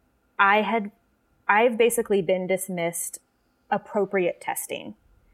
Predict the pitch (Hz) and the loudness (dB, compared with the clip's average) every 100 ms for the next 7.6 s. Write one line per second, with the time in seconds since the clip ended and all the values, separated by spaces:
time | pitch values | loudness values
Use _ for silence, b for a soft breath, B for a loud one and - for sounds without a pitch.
0 | _ 226 208 208 233 - 262 254 233 - | _ -2 2 2 2 0 0 0 -2 0
1 | 202 202 208 202 175 175 - 196 202 - | 0 2 0 -4 -6 -6 -2 0 -2 -4
2 | - - - _ _ _ _ 220 202 196 | -12 -12 -14 _ _ _ _ 0 2 0
3 | - 208 196 233 - 269 233 190 202 - | 0 -2 0 0 0 -2 0 0 -2 -4
4 | 214 202 214 226 214 226 202 185 185 190 | -4 -2 -2 -2 -2 0 0 0 -2 0
5 | 190 185 180 175 - 208 214 - 208 214 | 0 0 0 -2 0 -2 -2 -2 0 0
6 | - 214 196 170 185 214 214 185 170 262 | -2 -2 0 0 0 0 0 2 0 0
7 | - - - 240 - - | -2 0 0 0 -4 -6